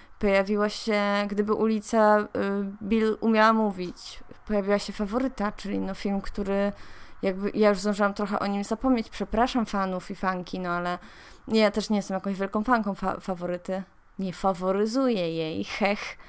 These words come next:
E, więc, y, jakby nie trudno,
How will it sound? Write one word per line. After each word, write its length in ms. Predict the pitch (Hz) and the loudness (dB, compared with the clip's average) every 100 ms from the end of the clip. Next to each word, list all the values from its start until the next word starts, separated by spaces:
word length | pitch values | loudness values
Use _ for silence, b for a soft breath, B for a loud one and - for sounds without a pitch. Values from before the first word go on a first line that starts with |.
| B B B B - | B B B B -6
E, 360 | 196 202 202 202 | -2 0 0 0
więc, 380 | 214 208 - | -2 -2 -2
y, 220 | 214 208 208 | -2 0 -2
jakby 260 | 208 202 | -4 -4
nie 140 | 208 208 | -2 -2
trudno, 600 | 208 208 202 202 202 | -6 -4 0 0 -2